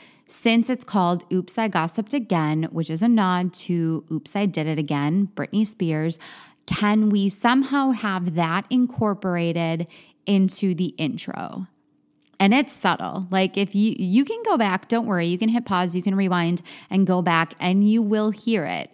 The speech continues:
It's subtle, but it is there. So when I told him that was really all I, all I asked, like, "Figure that part out for me and we'll, we're gonna be great." And this is what he came up with.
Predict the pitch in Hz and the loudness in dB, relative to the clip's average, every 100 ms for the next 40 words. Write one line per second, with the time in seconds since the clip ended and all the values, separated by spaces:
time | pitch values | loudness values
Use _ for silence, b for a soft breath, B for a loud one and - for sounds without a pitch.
0 | - 220 - - - 240 196 156 156 170 | -4 -4 -4 -6 0 2 2 -2 0 -2
1 | 160 185 175 - 208 175 165 160 147 - | -2 -4 -6 -2 -2 -2 -4 -4 -4 -6
2 | - 185 _ B B B B - 208 208 | -14 -16 _ B B B B 2 4 4
3 | 226 - 220 202 196 - 185 156 170 202 | 2 0 0 2 2 0 -2 -2 -2 -2
4 | - _ - 147 160 165 165 165 - 160 | -4 _ -6 -4 -2 0 0 -4 -2 0
5 | 160 175 160 151 233 - - - - 165 | 0 0 -2 -2 -4 -4 -8 -8 -8 -8
6 | 160 - 202 220 226 160 160 156 - 208 | -8 -4 -2 2 0 2 0 0 -2 -2
7 | 202 180 175 - 214 220 233 233 - 180 | 0 2 0 -2 -2 2 2 0 0 2
8 | 175 165 160 - 170 160 160 151 143 156 | 2 0 -2 -4 -4 -2 -2 -2 -4 -4
9 | 139 196 247 - B B B B _ _ | -2 -2 -4 -8 B B B B _ _
10 | _ - 208 196 196 208 175 156 - 185 | _ 2 4 4 2 0 -2 -4 -4 -6
11 | 170 180 160 139 - 190 233 | -4 -2 -2 -4 -6 -6 -6